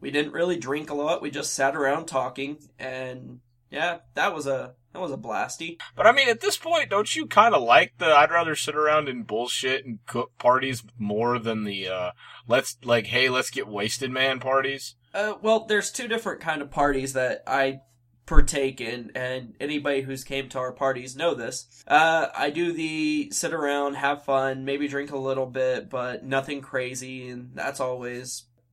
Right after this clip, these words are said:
Speaker 1: a decent party. It's always pretty good. We, we talk, we have fun. But then there's the, um, Brent takes three or four shots at a time, gets blackout drunk. Well, never blackout, but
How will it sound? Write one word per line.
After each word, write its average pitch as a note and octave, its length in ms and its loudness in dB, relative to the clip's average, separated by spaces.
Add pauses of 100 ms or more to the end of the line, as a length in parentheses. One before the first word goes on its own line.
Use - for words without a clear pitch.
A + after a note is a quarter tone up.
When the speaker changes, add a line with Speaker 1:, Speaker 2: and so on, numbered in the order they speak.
Speaker 1:
a C3+ 140 -4
decent C#3+ 420 -4
party. C3 360 -4
It's - 200 -8
always C#3 240 0
pretty A#2+ 260 -6
good. B2+ 280 -4
We, C3+ 240 -8
we C3+ 180 -8
talk, C3+ 340 0
we A2+ 140 -8
have B2+ 220 -6
fun. C3+ 320 -8 (400)
But C#3 380 2
then G#3+ 200 4
there's F#3 280 0
the, E3 240 -4
um, B2 400 2 (100)
Brent G#3 380 2
takes - 460 -8 (200)
three F#3+ 260 -2
or F3+ 120 -2
four D#3+ 260 -10
shots D#3 380 -4
at C#3+ 100 -8
a B2 60 -14
time, C#3 560 -4
gets C#3 200 -6
blackout D3 680 0
drunk. C3 360 -6 (260)
Well, C3+ 320 -6
never G3 280 2
blackout, C3+ 680 0
but C3+ 300 -4